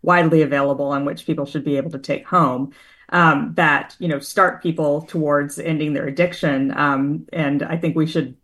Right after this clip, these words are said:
d-, definitely expand access to those approaches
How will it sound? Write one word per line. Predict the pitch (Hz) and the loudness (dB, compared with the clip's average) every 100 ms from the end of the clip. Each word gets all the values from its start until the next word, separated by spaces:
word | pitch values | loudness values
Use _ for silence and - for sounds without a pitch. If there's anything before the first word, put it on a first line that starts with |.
| - | -18
d-, | - 165 | -12 -4
definitely | 160 160 160 - 147 | 0 0 -2 -2 -4
expand | - - - 156 151 | -4 -8 -2 0 0
access | 147 139 165 139 | -2 -4 -4 -4
to | - | -4
those | 165 196 226 | 2 4 4
approaches | 165 165 147 147 147 143 143 | 4 2 0 0 -2 -4 -6